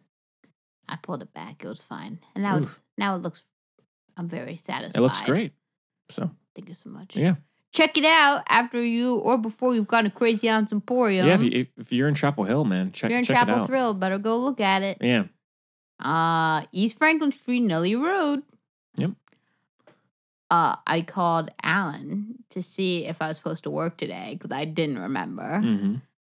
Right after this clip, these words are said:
Speaker 1: And he put it on speakerphone and said, "Oh, it's the famous artist." <laughs> And then he was going on, he was on, he was like, "She has lots of money now, blah, blah,
Speaker 2: Oh.
Speaker 1: blah." 'Cause somebody asked, like, who it was. And he was like,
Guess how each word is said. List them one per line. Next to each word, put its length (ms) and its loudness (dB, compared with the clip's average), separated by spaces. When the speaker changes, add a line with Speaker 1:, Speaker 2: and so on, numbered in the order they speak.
Speaker 1:
And 140 -4
he 60 -2
put 160 -2
it 40 2
on 120 0
speakerphone 560 -6
and 120 -8
said, 380 -6
"Oh, 960 6
it's 180 0
the 80 2
famous 460 2
artist." 1120 4
<laughs> 60 10
And 100 8
then 120 8
he 160 4
was 140 6
going 260 4
on, 140 4
he 40 4
was 120 0
on, 160 6
he 80 4
was 100 0
like, 160 0
"She 200 0
has 200 4
lots 320 6
of 80 0
money 340 4
now, 300 6
blah, 160 4
blah, 80 6
Speaker 2:
Oh. 20 2
Speaker 1:
blah." 300 2
'Cause 200 0
somebody 320 2
asked, 440 2
like, 280 -4
who 160 0
it 80 -2
was. 280 -4
And 80 0
he 60 0
was 80 -4
like, 140 -4